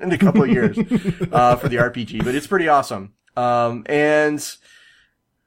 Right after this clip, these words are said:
Speaker 1: what I have been working on also is a thing called Regicide. Regicide is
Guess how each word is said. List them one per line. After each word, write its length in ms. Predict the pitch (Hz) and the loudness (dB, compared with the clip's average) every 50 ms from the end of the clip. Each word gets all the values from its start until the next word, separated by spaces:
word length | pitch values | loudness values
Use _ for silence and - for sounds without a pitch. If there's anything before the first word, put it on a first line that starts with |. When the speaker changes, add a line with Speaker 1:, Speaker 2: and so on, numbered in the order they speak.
| _ _ - | _ _ -12
Speaker 1:
what 200 | - 143 165 160 | -6 -4 0 2
I 100 | 156 147 | 2 2
have 260 | 139 175 208 302 294 | 2 0 0 0 0
been 160 | 247 226 196 | -2 -4 -2
working 260 | 175 165 160 - 165 160 | -2 -4 -6 -6 -4 -2
on 120 | 156 156 | -2 -2
also 380 | 135 143 175 - - 208 170 156 | 0 -2 -2 -2 -2 -2 -2 -2
is 120 | 156 139 | -2 -4
a 80 | 143 139 | -6 -6
thing 200 | - 196 202 214 | -4 -4 -4 -4
called 360 | - - 208 202 170 139 117 | -4 -4 -4 -4 -4 -4 -4
Regicide. 800 | 127 160 214 214 233 214 - - 185 143 127 110 98 98 98 - | -2 -2 0 0 -2 -6 -4 0 0 0 2 0 -2 -4 -6 -6
Regicide 640 | 110 143 190 196 254 220 - 247 226 214 208 208 190 | -4 -4 -4 -4 -6 -6 -2 2 2 4 4 2 2
is 240 | - - 165 151 | 0 -2 -4 -4